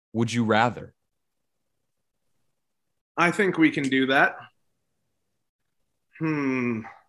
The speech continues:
Speaker 2: Let's see. I
Speaker 1: I
Speaker 2: had
Speaker 1: think,
Speaker 2: a couple.
Speaker 1: I gotta think hard for this. I, I gotta, dude, loved last week. The, the Andrew Luck Megatron, uh, career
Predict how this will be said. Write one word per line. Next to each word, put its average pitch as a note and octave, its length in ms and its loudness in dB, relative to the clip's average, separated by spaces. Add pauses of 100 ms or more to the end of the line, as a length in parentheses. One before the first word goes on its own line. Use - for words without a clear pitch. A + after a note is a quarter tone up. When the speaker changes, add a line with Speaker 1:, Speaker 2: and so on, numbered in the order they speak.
Speaker 2:
Let's C3 300 -8
see. C3 260 -4
I B2 60 -2
Speaker 1:
I B2 220 2
Speaker 2:
had D3 60 2
Speaker 1:
think, C3 140 0
Speaker 2:
a - 60 0
couple. C#3+ 180 -2
Speaker 1:
I - 60 -2
gotta A#2 160 0
think C3+ 180 -6
hard C#3 140 2
for B2+ 60 -4
this. A#2+ 180 -6
I, D#3 220 4
I E3 120 4
gotta, E3 320 0 (280)
dude, D#3 120 4
loved D3+ 300 4
last C3+ 320 4
week. G2+ 200 -2 (360)
The, A#2 440 2
the A#2 180 -2
Andrew D#3 300 0
Luck C3 300 0 (320)
Megatron, B2+ 800 2 (380)
uh, G#2 160 4
career B2 760 2